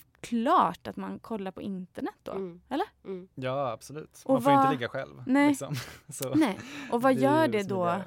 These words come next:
Speaker 1: Alltså, för det är
Speaker 3: Mm.
Speaker 1: en upp-, alltså det är ju liksom bevisat att det är väldigt, ehm, vad ska man säga, beroendeframkallande nästan. Och att det blir en
Speaker 3: Mm.
Speaker 1: sån ond spiral.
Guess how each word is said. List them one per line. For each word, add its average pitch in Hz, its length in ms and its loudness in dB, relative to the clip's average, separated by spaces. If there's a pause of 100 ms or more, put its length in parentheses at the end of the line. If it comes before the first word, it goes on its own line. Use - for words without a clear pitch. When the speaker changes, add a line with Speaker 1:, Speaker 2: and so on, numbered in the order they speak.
(340)
Speaker 1:
Alltså, 233 200 -4
för 233 120 -4
det 233 220 -2
är 247 40 -2
Speaker 3:
Mm. 233 140 -2
Speaker 1:
en 226 80 -6
upp-, - 340 -14
alltså 220 200 -8
det 220 160 -2
är 226 40 0
ju 254 100 2
liksom 220 480 -6
bevisat 208 680 -6
att 190 140 -10
det 208 420 -4
är 208 80 -2
väldigt, 196 680 -6 (480)
ehm, 104 760 -10 (640)
vad - 140 -12
ska - 140 -10
man 220 80 -4
säga, - 180 -6
beroendeframkallande 202 1300 -6
nästan. 196 440 -8
Och - 180 -12
att 214 100 -8
det 220 60 -6
blir 208 160 -4
en 220 40 0
Speaker 3:
Mm. 240 80 0
Speaker 1:
sån 180 220 -6
ond 196 260 -8
spiral. 196 540 -6